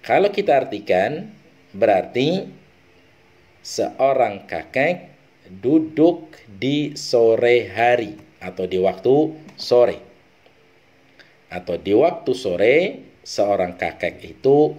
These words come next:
duduk. Kemudian saudara kana yang berfungsi arti waktu adalah bata.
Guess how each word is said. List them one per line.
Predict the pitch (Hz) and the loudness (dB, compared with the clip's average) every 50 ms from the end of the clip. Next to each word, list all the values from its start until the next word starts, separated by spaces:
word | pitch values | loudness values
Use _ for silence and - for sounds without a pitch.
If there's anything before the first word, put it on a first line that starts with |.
| - - - | -12 -8 -2
duduk. | 127 139 139 127 117 104 - - - - _ _ _ _ - - _ _ _ _ _ _ _ _ _ _ _ _ _ _ _ _ _ _ _ - - - _ _ _ _ _ | 0 0 2 2 0 -2 -2 -6 -14 -20 _ _ _ _ -20 -20 _ _ _ _ _ _ _ _ _ _ _ _ _ _ _ _ _ _ _ -20 -20 -20 _ _ _ _ _
Kemudian | _ 127 127 139 143 139 143 151 165 180 208 202 196 | _ 0 0 2 0 0 2 2 4 4 2 2 2
saudara | - 151 139 151 165 190 190 170 160 - | 2 4 4 6 4 4 4 2 0 0
kana | 135 120 113 107 120 135 156 175 - - - - - _ | 0 -2 -2 -2 -2 -2 -2 -2 -2 -4 -8 -16 -20 _
yang | 120 123 120 117 113 107 | -2 0 0 0 0 -2
berfungsi | 98 104 101 - - - 156 175 165 156 - - 147 127 120 - | -2 -2 -2 -2 -2 -2 -2 -2 -2 -2 -2 0 2 2 0 0
arti | - - - 208 - - 101 98 | -2 -2 -2 -2 -2 -4 -2 0
waktu | 107 139 143 - - - - - 147 160 180 190 - - - - - - _ _ _ _ _ _ _ - | 2 2 0 0 -2 -6 -2 2 4 6 6 6 4 2 -4 -10 -18 -20 _ _ _ _ _ _ _ -4
adalah | 104 104 98 107 101 104 113 127 143 160 165 - - - - _ _ _ _ | -2 0 2 2 2 2 2 2 0 0 -2 -4 -10 -18 -20 _ _ _ _
bata. | 87 85 - 117 131 131 135 135 131 131 131 127 120 110 101 - - - - 131 107 90 80 82 - | -8 -2 0 2 2 2 2 2 2 0 0 0 -2 -4 -4 -8 -6 0 0 2 2 0 -4 -10 -16